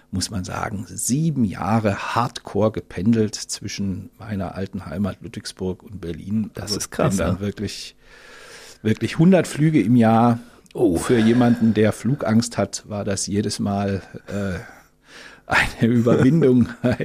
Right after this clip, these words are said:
Speaker 1: ein, ein innerer Disziplinierungswettlauf, ob man das also hinkriegt, damit einem da nicht das Gesicht auseinanderfällt. Aber hat funktioniert, war dann aber auch gut,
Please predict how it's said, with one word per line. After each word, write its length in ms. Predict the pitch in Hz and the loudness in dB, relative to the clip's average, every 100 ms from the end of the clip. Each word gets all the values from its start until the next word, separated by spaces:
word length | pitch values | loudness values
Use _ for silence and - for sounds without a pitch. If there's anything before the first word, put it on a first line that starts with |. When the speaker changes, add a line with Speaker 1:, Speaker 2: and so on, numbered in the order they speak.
| - - - - - - | -8 -12 -14 -14 -14 -4
Speaker 1:
ein, 420 | 92 110 104 98 | 2 4 4 2
ein 520 | 107 98 98 95 92 | -2 2 4 4 0
innerer 540 | - 147 113 107 101 95 | -6 -2 2 4 2 0
Disziplinierungswettlauf, 3500 | - 101 - - 98 - 101 107 113 104 113 127 110 101 104 - - - - - - - - - - 101 - 90 95 95 - - - _ _ _ _ - - _ _ - | 0 -2 -2 -2 -6 -4 0 4 6 6 6 6 4 4 4 2 -4 -6 -8 -12 -18 -20 -20 -20 -8 -8 -4 -2 0 0 -4 -16 -20 _ _ _ _ -20 -20 _ _ -12
ob 200 | 101 - | -10 -2
man 120 | 104 | 0
das 140 | 95 | 0
also 180 | - 98 | -2 -2
hinkriegt, 560 | 95 110 117 101 - - | 0 2 2 -2 -4 -6
damit 280 | 101 101 104 | -6 -4 -4
einem 160 | 98 | -4
da 140 | 101 92 | -2 -4
nicht 180 | 95 110 | -4 -8
das 160 | - | -12
Gesicht 320 | - 95 - | -10 -10 -10
auseinanderfällt. 840 | - 95 92 92 95 - 87 95 - | -8 -6 -6 -6 -6 -6 -8 -8 -8
Aber 300 | 95 92 90 - - | -8 -8 -10 -12 -8
hat 220 | 98 - | -8 -8
funktioniert, 680 | - 95 - 85 98 107 92 | -8 -8 -6 -2 0 0 0
war 100 | 101 | 2
dann 160 | 95 | 0
aber 220 | - 87 | -2 -10
auch 180 | - - | -12 -14
gut, 260 | - 95 | -10 -10